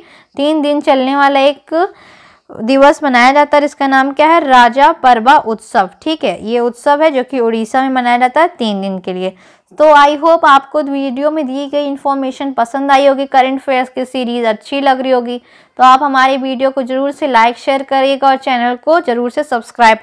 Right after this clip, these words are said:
कर दीजिएगा। जल्दी आपसे मिलते हैं अगले वीडियो में, तब तक के लिए अपना ख्याल रखें, पढ़ाई करते रहें। All the very best।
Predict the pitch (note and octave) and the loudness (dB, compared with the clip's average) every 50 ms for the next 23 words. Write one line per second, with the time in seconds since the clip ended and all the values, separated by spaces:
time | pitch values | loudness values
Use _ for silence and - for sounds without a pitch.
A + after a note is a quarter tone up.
0 | - G#3 G3 F#3+ F#3 F#3 F#3+ F#3+ - G3 F#3+ F#3+ G3 F#3 F#3 - _ _ _ _ | -2 -2 -2 -2 -2 -6 -10 -8 -6 -6 -4 -2 -2 -4 -4 -6 _ _ _ _
1 | _ _ - A#3 A#3+ C4+ C#4 C#4+ D4+ D#4 D4+ C#4 C4+ C4+ - - C#4+ C#4 C#4 C4+ | _ _ -10 -4 -2 -2 -2 0 0 2 2 2 2 0 -2 -6 -4 -4 -4 -6
2 | B3+ - C4+ C4+ B3+ B3+ B3 B3 C4+ D4 C#4+ C#4 C#4 C4+ B3 C4 B3+ C4 C4 C4 | -6 -6 -4 -2 -2 -2 -2 -2 -4 -4 -4 -4 -6 -4 -2 -2 -2 -2 -4 -2
3 | C#4+ C4+ C4+ - C#4 C#4 C#4 - C4+ B3+ B3+ B3 B3 B3 B3 B3 A#3+ - - B3+ | -4 -4 -4 -2 -6 -6 -4 -4 -6 -4 -4 -4 -4 -4 -4 -6 -4 -2 0 2
4 | A#3 A#3 B3 C4 C4 C4+ B3 - - C4+ B3+ B3+ B3+ A#3+ C4 C4 G#3+ A3+ A#3 A#3 | 2 4 4 2 2 0 -4 -4 -4 -4 -4 0 0 0 2 4 2 2 2 0
5 | - C4 A#3+ A#3 A3 - A#3 A#3 A3+ A3+ A3 - - A3 A3 A3+ A3+ A#3 C4 C#4+ | 0 -2 -2 -2 -2 -6 -6 -4 -4 -4 -4 -2 0 0 2 2 2 2 2 2
6 | D4 C#4 A#3 G#3+ F#3+ F#3+ F3+ F3+ F#3 F#3 F#3 F3+ - _ _ _ | 2 2 -2 -6 -4 -6 -8 -10 -10 -12 -12 -14 -18 _ _ _